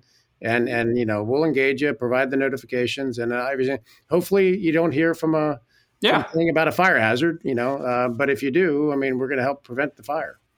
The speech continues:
Speaker 2: Rob asked me where mine was plugged in. I said, "Rob, I don't, I don't even remember where I plugged it in." And then I, I did. I was like, "Oh, yeah, I moved it here." But you plug it in, you forget about it, and you get a weekly update saying, "Oh,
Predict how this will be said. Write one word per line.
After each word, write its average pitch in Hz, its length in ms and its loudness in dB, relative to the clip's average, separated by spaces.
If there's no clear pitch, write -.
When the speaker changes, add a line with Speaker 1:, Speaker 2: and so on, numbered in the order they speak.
Speaker 2:
Rob 196 280 4
asked 156 280 4
me 160 220 2
where 151 200 2
mine 151 260 2
was 143 160 0
plugged 143 320 0
in. 170 220 2
I 147 80 2
said, 143 160 -2
"Rob, 151 200 2
I 160 100 2
don't, 165 240 0
I 175 80 4
don't 226 140 2
even 170 220 2
remember 156 420 2
where 147 220 4
I 160 100 4
plugged 156 280 0
it 156 100 0
in." 185 80 0
And 180 140 2
then 170 140 2
I, 147 240 2
I 143 140 4
did. 143 320 2
I 135 120 4
was 143 140 0
like, 147 100 -2
"Oh, 196 100 4
yeah, 202 160 2
I 151 80 2
moved 139 260 2
it 131 100 -2
here." 165 300 0
But 190 120 2
you 175 260 2
plug 202 280 2
it 214 80 2
in, 165 340 0
you 151 120 2
forget 170 380 2
about 131 340 2
it, - 260 -4
and 156 520 4
you 165 140 4
get 180 140 4
a 170 60 2
weekly 175 360 2
update 196 420 0
saying, 143 260 -2
"Oh, 285 160 -2